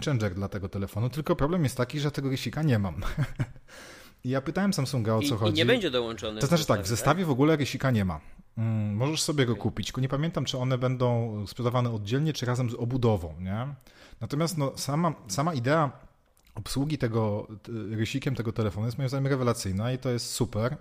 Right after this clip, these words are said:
Speaker 1: no bo to jest, wiesz, dużo większy ekran niż miałeś w Note'cie, którego, y, zabito, e, więc wtedy rysik się wydaje naturalny. I tak, nie ma go w zestawie,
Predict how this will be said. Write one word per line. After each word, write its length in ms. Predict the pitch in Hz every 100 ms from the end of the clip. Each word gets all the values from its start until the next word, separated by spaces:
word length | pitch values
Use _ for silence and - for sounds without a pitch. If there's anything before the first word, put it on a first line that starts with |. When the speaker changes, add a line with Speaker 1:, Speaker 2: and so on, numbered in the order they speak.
| 113
Speaker 1:
no 160 | 110
bo 460 | 117 131 139 135 113
to 80 | -
jest, 240 | 120 117 110
wiesz, 320 | 98 87 -
dużo 380 | 104 101 127 143
większy 320 | 135 131 -
ekran 240 | 127 131 117
niż 160 | 110
miałeś 280 | 120 117 113
w 200 | 104 98 104
Note'cie, 380 | 120 120 -
którego, 560 | 95 - 101 98 98 92 110 - 95 95 -
y, 40 | 101
zabito, 580 | 110 101 - 95 120 - - - - - - - -
e, 220 | 107 110
więc 220 | 104 131
wtedy 200 | - 143
rysik 240 | 120 - 117
się 120 | 120
wydaje 240 | 120 101
naturalny. 580 | 104 - 156 120 98 85 - - - - -
I 40 |
tak, 160 | 117 92
nie 80 | 165
ma 80 |
go 80 | 202
w 40 | 156
zestawie, 480 | 135 104 101 135